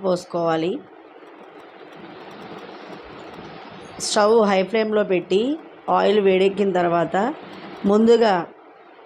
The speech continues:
ముందుగా వెల్లుల్లిపాయలు, జీలకర్ర తాలింపు వేసుకోవాలి. అవి ఒక వన్, వన్ మినిట్ వేగిన తర్వాత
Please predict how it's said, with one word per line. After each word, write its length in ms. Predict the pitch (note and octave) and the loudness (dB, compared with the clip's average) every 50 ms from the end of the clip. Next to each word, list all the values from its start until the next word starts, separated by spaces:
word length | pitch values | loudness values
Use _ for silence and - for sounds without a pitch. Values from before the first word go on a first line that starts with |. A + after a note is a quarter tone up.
| - - - - - - - - - - - - - - - - - - - - - - - - | -20 -20 -20 -20 -20 -20 -20 -20 -20 -20 -20 -20 -20 -20 -20 -20 -20 -20 -20 -20 -18 -18 -10 -4
ముందుగా 760 | - F#3+ G#3 G#3+ A3 A#3 A#3+ G#3 A3+ G3+ F#3 F3 E3+ - - - - - - - - - - - - - | -2 0 0 4 4 4 6 6 6 4 4 4 2 0 -4 -8 -16 -20 -20 -20 -20 -20 -20 -20 -6 -2
వెల్లుల్లిపాయలు, 880 | F#3 G3 G3 G3+ G#3 G#3+ A3 A3 G#3 G#3 G3+ G3+ G3+ G#3 G#3+ A3 C4 D4+ - - - - - - - - - - - - - - - F3 | 0 2 4 4 4 4 2 2 2 2 2 2 2 2 2 0 0 -2 -6 -12 -20 -20 -20 -20 -20 -20 -20 -20 -20 -20 -20 -20 -16 -4
జీలకర్ర 600 | E3 G3 F#3+ G3 F#3+ F#3+ G3 G3 F#3+ G#3 A#3+ C#4 - - _ _ _ - - - | 0 2 2 2 2 0 0 0 0 0 0 -2 -6 -12 _ _ _ -20 -8 -2
తాలింపు 400 | G3+ G3 G3 F#3+ G#3 G#3 G#3 G#3+ | 0 2 2 2 2 0 -2 -4
వేసుకోవాలి. 800 | G3 F#3 F3+ F3 F3+ - - F#3 F3 E3+ E3+ E3+ E3+ F#3 A#3 D4 - - - - - - - - - - - | -4 -4 -4 -4 -6 -8 -8 -6 -4 -4 -4 -4 -4 -4 -6 -8 -10 -16 -20 -20 -20 -20 -20 -20 -14 -6 -4
అవి 220 | - G3 G3+ A3 | 0 2 4 4
ఒక 240 | A3 G#3+ G3+ G#3 A3 | 4 4 2 0 -2
వన్, 380 | G#3+ G3+ G3+ G3 F#3+ G3 - - | 0 0 0 0 0 -2 -4 -4
వన్ 220 | G3 G3 G3+ G3 G3+ | -2 -2 -2 -2 -2
మినిట్ 300 | G3+ G#3 A3+ G#3+ A3 A#3+ | -2 -2 -4 -2 -2 0
వేగిన 460 | G3+ F#3+ F#3+ F#3+ F#3+ G#3+ A3 A3 G#3 | 0 2 2 2 2 2 0 0 0
తర్వాత 800 | F#3+ G3 F3 F3 F3 F3 F#3 F#3+ F#3+ F#3 F#3+ E3+ D#3 D3+ D3 D3+ | 0 0 0 2 2 2 2 2 2 0 0 -4 -4 -4 -6 -10